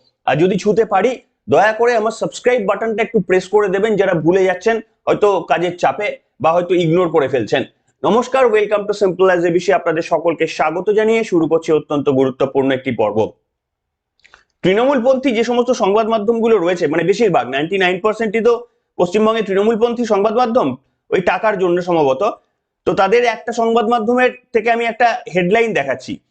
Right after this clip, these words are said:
তারা লিখছে, "শিল্পের বদ্ধভূমি নয়, পুণ্যভূমি। সিঙ্গুর প্রণাম পেল মোদির। টাটা ফেরানোর বার্তা না শুনেই ফিরল জনতা। অস্বস্তিতে রাজ্য নেতৃত্ব।"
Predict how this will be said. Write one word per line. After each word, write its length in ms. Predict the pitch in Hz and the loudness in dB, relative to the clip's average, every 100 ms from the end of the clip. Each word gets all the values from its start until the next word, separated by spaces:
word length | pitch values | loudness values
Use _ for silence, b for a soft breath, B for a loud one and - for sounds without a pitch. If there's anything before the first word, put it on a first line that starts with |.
| _ _ _ | _ _ _
তারা 160 | 175 220 | 0 0
লিখছে, 360 | 240 226 247 | -2 -2 0
"শিল্পের 560 | 240 226 214 214 240 233 | 0 0 -2 2 2 2
বদ্ধভূমি 680 | 160 165 170 220 214 226 226 | 0 -2 0 0 2 2 2
নয়, 240 | 214 247 - _ _ | 0 -2 -8 _ _
পুণ্যভূমি। 680 | 175 214 233 226 190 175 120 - _ _ | 0 2 2 2 2 0 -2 -6 _ _
সিঙ্গুর 440 | - 196 220 240 | -2 2 4 2
প্রণাম 440 | 208 196 202 233 233 | 2 2 2 2 2
পেল 240 | 240 233 | 0 2
মোদির। 420 | 185 175 180 104 - _ - | 0 0 0 -2 -8 _ -4
টাটা 300 | 156 180 233 | -2 0 -2
ফেরানোর 460 | 233 220 226 233 196 | 0 0 0 -2 0
বার্তা 360 | 165 165 226 | 0 0 -2
না 200 | 208 180 | 0 0
শুনেই 300 | 208 226 233 | 0 0 0
ফিরল 420 | 226 220 220 226 | 2 2 4 2
জনতা। 520 | 180 180 196 180 - - _ _ - | 2 -2 0 0 0 -6 _ _ -2
অস্বস্তিতে 640 | 165 254 233 240 214 226 | -2 2 0 0 0 2
রাজ্য 340 | 170 165 165 | 0 0 0
নেতৃত্ব।" 640 | 190 165 170 135 - 123 | 0 0 -2 -4 0 -2